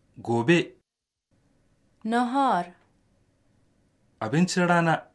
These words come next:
Speaker 2: خوب است.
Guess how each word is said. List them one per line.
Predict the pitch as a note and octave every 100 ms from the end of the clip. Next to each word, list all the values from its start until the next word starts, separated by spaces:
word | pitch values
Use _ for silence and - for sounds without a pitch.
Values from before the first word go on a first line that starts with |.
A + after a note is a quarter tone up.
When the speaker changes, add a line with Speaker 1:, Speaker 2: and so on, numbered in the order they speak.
| _ _ _ _ _ _ _ _ _ _ _ _ _
Speaker 2:
خوب | - - D#4+ C4
است. | G3+ F3 F3+ -